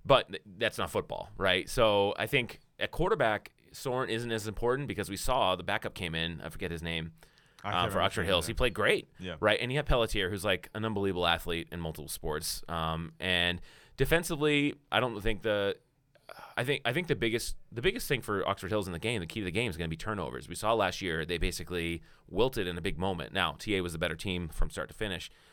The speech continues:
Speaker 1: but before you knew it, it was, what, twenty, fourteen, twenty-one nothing.
Speaker 2: Yeah.
Speaker 1: Um, turnovers, the pick six, and everything. Uh, we've seen teams do that. Um, Portland did it as well back in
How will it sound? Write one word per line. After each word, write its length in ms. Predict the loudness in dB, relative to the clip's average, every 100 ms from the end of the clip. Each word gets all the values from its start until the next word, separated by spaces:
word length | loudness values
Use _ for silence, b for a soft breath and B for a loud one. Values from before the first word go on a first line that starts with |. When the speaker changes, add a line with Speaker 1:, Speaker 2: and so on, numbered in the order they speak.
| 0
Speaker 1:
but 240 | 0 0
before 240 | -2 0 4
you 60 |
knew 140 | 6 4
it, 60 |
it 40 | 4
was, 120 | -2
what, 140 | -2
twenty, 260 | 0 -2 -2
fourteen, 340 | -2 -2 -2 0
twenty-one 300 | 0 2 2
nothing. 420 | 0 0 -4 -6 -14
Speaker 2:
Yeah. 120 | -14 -12 -6
Speaker 1:
Um, 240 | -2 -2
turnovers, 540 | 0 2 4 4 2
the 60 | 0
pick 200 | -4 -4
six, 300 | -2 -2 -2
and 80 | -4
everything. 500 | -4 -4 -4 -4 -6 B B B
Uh, 100 | -8
we've 140 | -4 -4
seen 300 | 0 2 2
teams 320 | 0 -2 -2
do 160 | -4 2
that. 320 | 4 4 2
Um, 180 | -2 -4
Portland 420 | -2 0 0 0
did 120 | 2
it 120 | 2 0
as 140 | 2
well 240 | 4 4
back 260 | 4 2 0
in 280 | -4 -4